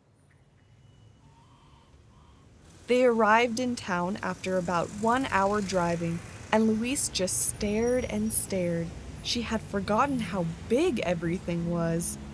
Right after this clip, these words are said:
Everywhere she looked, there were buildings and people.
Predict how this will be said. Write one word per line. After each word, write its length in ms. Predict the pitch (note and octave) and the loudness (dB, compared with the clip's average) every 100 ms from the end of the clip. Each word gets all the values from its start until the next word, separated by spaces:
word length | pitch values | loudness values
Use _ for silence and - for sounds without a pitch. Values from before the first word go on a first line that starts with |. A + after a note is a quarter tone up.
| - - | -14 2
Everywhere 600 | A3+ B3+ C#4 D4 C4+ C4+ | 4 4 2 0 2 2
she 280 | C#4 - C4 | 2 0 0
looked, 440 | A#3 E3+ E3 - - | 2 0 -2 -8 -2
there 140 | G3 | 0
were 140 | G3+ | 2
buildings 800 | F3+ F3 A3 A#3+ B3+ B3+ B3+ C4+ - | 2 2 4 4 2 -2 -4 -4 -2
and 240 | F3 E3 | -2 -2
people. 500 | - A3+ - F3 | -4 -4 0 -2